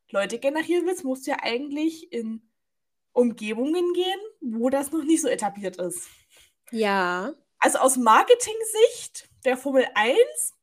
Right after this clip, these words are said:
Speaker 1: kann ich, glaub ich, den Gedankengang zumindest nachvollziehen, was so der Grundgedanke dahinter war.
Speaker 2: Ja, ich glaube aber trotzdem, dass es jetzt auch aufgefallen ist,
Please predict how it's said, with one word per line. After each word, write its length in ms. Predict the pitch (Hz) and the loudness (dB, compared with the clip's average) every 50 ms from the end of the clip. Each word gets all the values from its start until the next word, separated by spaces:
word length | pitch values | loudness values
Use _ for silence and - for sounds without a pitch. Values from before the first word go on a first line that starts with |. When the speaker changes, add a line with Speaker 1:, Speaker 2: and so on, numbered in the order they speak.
| - _ _ _ _ _ _ _ | -20 _ _ _ _ _ _ _
Speaker 1:
kann 240 | - - - 269 330 | -14 2 2 2 2
ich, 160 | 427 - - | 2 -4 -2
glaub 180 | - 381 349 359 | -2 -2 0 0
ich, 80 | 359 359 | -2 -6
den 100 | 359 311 | -6 -6
Gedankengang 520 | 320 262 285 302 311 262 294 277 277 285 | -2 -2 -2 -2 -2 -4 -6 -6 -6 -6
zumindest 320 | 294 311 277 269 262 - - | -8 -8 -8 -8 -8 -8 -6
nachvollziehen, 560 | 226 233 240 240 - 254 254 - - 233 208 | -6 -6 -4 -4 -4 -6 -6 -4 -10 -10 -10
was 160 | 202 208 - | -10 -10 -8
so 80 | - 240 | -8 -8
der 340 | 220 208 190 190 196 - _ _ | -8 -6 -8 -8 -10 -16 _ _
Grundgedanke 600 | - - 311 285 - - 254 - 180 180 180 202 | 0 0 0 0 0 -6 -6 -6 -6 -6 -6 -8
dahinter 360 | - 175 185 196 185 190 190 | -10 -10 -10 -10 -8 -8 -6
war. 280 | 190 180 180 185 180 - _ _ _ - | -6 -6 -6 -8 -10 -16 _ _ _ -12
Speaker 2:
Ja, 720 | - 220 214 208 196 214 214 214 220 233 254 277 294 285 | -8 -4 -4 0 0 0 0 0 2 4 4 6 6 4
ich 200 | - 247 240 - | 2 0 -6 -8
glaube 800 | - - - - 226 214 214 220 233 233 254 254 240 247 233 - | -12 -16 -16 -14 -8 -6 -2 -2 0 0 0 0 0 -2 -2 0
aber 260 | 214 220 214 220 220 220 | -2 -4 -2 -4 -6 -6
trotzdem, 520 | - - - 208 208 - - - 233 226 | -8 -8 -10 -8 -8 -8 -8 -6 -6 -8
dass 120 | 220 202 | -8 -10
es 140 | 214 208 208 | -10 -10 -10
jetzt 180 | 220 208 - - | -10 -10 -6 -6
auch 180 | - 208 190 | -6 -6 -6
aufgefallen 760 | - - 196 196 - - 214 - - 208 208 202 202 202 202 | -4 -4 -4 -4 -4 -12 -14 -14 -12 -10 -8 -6 -8 -8 -10
ist, 460 | - - 208 196 - - - - - | -12 -14 -12 -10 -8 -10 -10 -10 -14